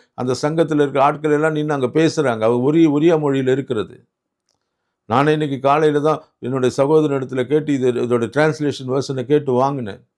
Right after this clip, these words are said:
அவர் என்ன சொல்றாருன்னு. கையெடுத்து கும்புறாரு. அவர் கேட்கிறாரு, "எங்களுக்கு இப்படி திருச்சபையை உடைத்து போட்டுவிட்டு இப்படி எங்களை கொன்னு போட்டுட்டு இருக்கீங்களே, என்ன நீதி இருக்கிறது? என்ன நியாயம் இருக்கிறது?" ஒழுங்காக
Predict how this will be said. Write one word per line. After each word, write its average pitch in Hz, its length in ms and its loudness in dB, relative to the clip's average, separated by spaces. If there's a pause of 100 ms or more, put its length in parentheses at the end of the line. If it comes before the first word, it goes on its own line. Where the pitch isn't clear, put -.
(160)
அவர் 107 160 -4
என்ன 139 280 0
சொல்றாருன்னு. 113 400 -2 (280)
கையெடுத்து 156 420 0
கும்புறாரு. 143 600 -4 (480)
அவர் 120 200 -2
கேட்கிறாரு, 151 560 2
"எங்களுக்கு 123 520 -2 (120)
இப்படி 127 260 -2
திருச்சபையை 160 500 -2
உடைத்து 151 320 0
போட்டுவிட்டு 139 420 -2
இப்படி 143 200 0
எங்களை 139 220 0
கொன்னு 151 560 -2
போட்டுட்டு 123 300 0
இருக்கீங்களே, 123 380 -2
என்ன 156 200 2
நீதி 156 320 2
இருக்கிறது? 127 420 0
என்ன 156 220 -2
நியாயம் 156 400 0
இருக்கிறது?" 131 520 -4 (2500)
ஒழுங்காக 135 800 4